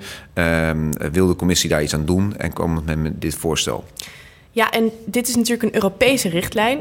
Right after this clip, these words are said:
Speaker 2: In hoeverre heeft dat dan invloed op content van over de hele wereld?
Speaker 1: Ja. Ehm, deze, eh, richtlijn heeft inderdaad impact op hoe die platformen in Europa functioneren. Eh, gelukkig heeft Europa niks te zeggen over de rest van de wereld.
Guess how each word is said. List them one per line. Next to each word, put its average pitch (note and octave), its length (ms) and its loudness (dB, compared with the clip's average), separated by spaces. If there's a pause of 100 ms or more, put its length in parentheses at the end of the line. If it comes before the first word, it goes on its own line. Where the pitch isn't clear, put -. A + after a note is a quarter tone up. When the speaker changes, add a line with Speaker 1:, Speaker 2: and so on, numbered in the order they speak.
Speaker 2:
In G3+ 140 2
hoeverre A3 680 0
heeft G#3 260 0
dat A3+ 140 -4
dan G3 340 0
invloed A3 400 0
op - 160 -8
content G3 600 0 (320)
van - 220 -2
over F#3 220 2
de F3+ 60 2
hele F3+ 200 2
wereld? F#3 500 -2
Speaker 1:
Ja. A2 140 -2 (920)
Ehm, A#2 580 4 (180)
deze, A2+ 800 4
eh, F#2 280 2
richtlijn G2+ 380 2
heeft G2 260 2
inderdaad G2+ 380 2
impact A2 400 0
op F#2 240 -4 (100)
hoe F#2 400 2
die F2+ 120 -4
platformen F2+ 520 2
in A2+ 220 2
Europa F2 380 2
functioneren. G2 840 0
Eh, E2 220 0 (220)
gelukkig F#2+ 400 -2
heeft F2 160 -4
Europa E2+ 300 2
niks G2 180 0
te G2 80 0
zeggen E2+ 240 2
over E2+ 180 0
de E2+ 60 0
rest F#2+ 200 2
van A2 140 0
de G#2+ 60 2
wereld. G#2 360 2